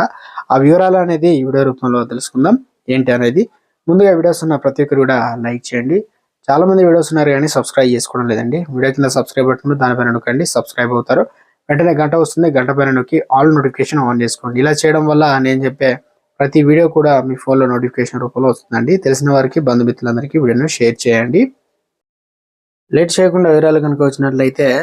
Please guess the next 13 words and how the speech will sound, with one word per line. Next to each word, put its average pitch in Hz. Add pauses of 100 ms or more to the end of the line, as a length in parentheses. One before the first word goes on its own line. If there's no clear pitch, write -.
(160)
తెలంగాణలో 147 (560)
రైతు 180 (320)
బంధు 143
ఇప్పటికే 147 (120)
యాసంగి 135
సీజన్ 131
ప్రారంభం 123
కావడంతో 120 (600)
రైతు 151
బంధు 156
అయితే 143 (240)
అమలవుతుంది. 127 (420)
తెలంగాణలో 165